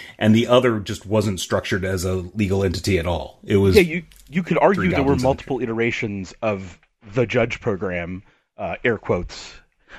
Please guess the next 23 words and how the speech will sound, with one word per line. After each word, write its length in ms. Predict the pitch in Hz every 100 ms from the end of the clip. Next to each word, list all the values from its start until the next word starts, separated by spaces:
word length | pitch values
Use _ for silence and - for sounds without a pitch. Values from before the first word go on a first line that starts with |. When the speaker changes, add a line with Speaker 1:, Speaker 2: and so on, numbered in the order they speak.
| -
Speaker 2:
um, 480 | 107 92 87 80 107 _ _ _ -
in 140 | 127
the 80 | 107
history 500 | 143 - - 120 113
of 160 | 107 -
it 240 | 139 - -
from 400 | - 113 98 95
two 160 | 120
thousand 540 | 113 104 95 98 95 90
or 220 | 104 95 -
nineteen 340 | 117 107 98
ninety-four 560 | 104 98 - 104 98 92
to 260 | - 95 82 _ - _ _ -
two 60 |
thousand 340 | - 95 92 90
nineteen, 640 | 85 85 127 98 90 85 - _ _ _ _ _
but 220 | - 180 - _ _ _ _ _
none 200 | 110 117
of 100 | 110
them 180 | 95 107
were 120 | 101
real 240 | 98 98 92
entities. 500 | 82 - 73 -